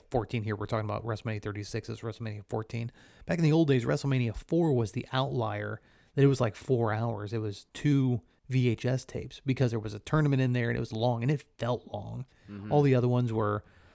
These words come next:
Speaker 1: between two and three hours. And then now you're getting these eight-hour shows. I mean, I remember we were looking at each other when we were at the bar last year going,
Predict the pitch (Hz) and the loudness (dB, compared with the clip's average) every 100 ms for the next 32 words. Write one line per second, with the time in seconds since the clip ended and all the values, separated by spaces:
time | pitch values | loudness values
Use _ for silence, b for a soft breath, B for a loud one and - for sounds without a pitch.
0 | b - 139 147 135 120 113 107 113 - | b -2 0 2 0 0 0 -2 -4 -6
1 | - 131 - _ _ b b b b _ | -8 -10 -18 _ _ b b b b _
2 | _ _ - 120 120 113 131 156 131 117 | _ _ 0 2 2 2 0 -2 0 0
3 | 113 104 - 131 117 110 160 165 120 120 | 0 -2 0 0 0 0 0 0 0 -2
4 | - 147 156 110 104 127 151 120 120 113 | 0 0 0 0 0 0 0 0 -2 -2
5 | 107 101 123 110 104 104 113 110 104 101 | -4 -4 -2 -2 -2 -2 -2 -2 -4 -6
6 | 98 104 147 143 107 104 - - 107 113 | -6 -2 0 0 -2 -6 -12 -12 -10 -10
7 | 110 | -10